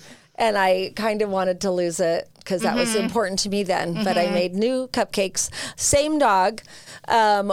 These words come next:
Speaker 1: we were in Lake Powell, and, um, it was my birthday weekend. And so this friend had bought, um, steaks. We were gonna barbecue out at the lake. And all the steaks were in the cooler. This dog and another dog, our,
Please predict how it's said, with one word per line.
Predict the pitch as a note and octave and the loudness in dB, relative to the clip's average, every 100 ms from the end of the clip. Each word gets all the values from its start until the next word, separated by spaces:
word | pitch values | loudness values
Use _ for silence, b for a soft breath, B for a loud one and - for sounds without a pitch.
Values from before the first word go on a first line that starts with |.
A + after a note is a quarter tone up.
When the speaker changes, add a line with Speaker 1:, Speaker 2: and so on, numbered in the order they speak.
| - | 2
Speaker 1:
we | A3+ | 2
were | G#3+ | 2
in | G3+ | 2
Lake | G3+ F#3 | 0 -2
Powell, | - A#3+ A3+ F#3+ F#3+ G#3 F#3+ - _ | -2 0 2 2 2 0 -8 -16 _
and, | G3 G3 F#3 F#3+ - | -2 0 0 0 0
um, | G3 F3+ | 0 0
it | F#3 | 0
was | G3 F3+ | 0 0
my | F#3 | -2
birthday | F3 A3 A3+ F#3 | 0 -2 0 -2
weekend. | E3 D#3+ D#3+ F3+ F3+ | -2 -2 -2 -2 -6
And | - F3+ | -4 -2
so | E3 - F3+ E3+ E3+ - _ | -2 0 2 2 0 -4 _
this | - E3 - | -6 -4 -4
friend | - F#3+ F3 | -2 -2 0
had | F#3+ F3 | -2 -2
bought, | F3 D#3 D#3+ - - - | -2 0 -2 -4 -10 -6
um, | E3 D#3 D3+ | -2 -2 -2
steaks. | D3+ - F#3+ E3 E3+ - | -2 0 0 0 -2 -2
We | F3 | -2
were | |
gonna | E3 E3 | -2 -2
barbecue | D#3+ D#3+ D#3+ - | 0 -2 -4 -4
out | D#3+ | -2
at | D#3 - | -2 -6
the | D#3+ | -6
lake. | D#3+ D#3+ D3+ - - B B B | -2 -2 -2 -6 -16 B B B
And | B F#3+ F#3 | B -2 0
all | - | 0
the | F#3 G3+ | 0 0
steaks | - G3 - | 0 -2 -2
were | G3+ | -2
in | G3 | 0
the | A3 | -2
cooler. | - D4+ B3+ F#3+ G3+ C#4 - b b b | -2 0 2 4 2 -2 -8 b b b
This | A3+ A3+ | -2 0
dog | A#3+ G3+ G3 - _ _ _ | 2 2 0 -6 _ _ _
and | G#3+ G3+ | 0 2
another | G3 A#3 A#3+ | 2 2 2
dog, | F#3+ D#3+ D#3+ | 2 2 2
our, | F3+ | 0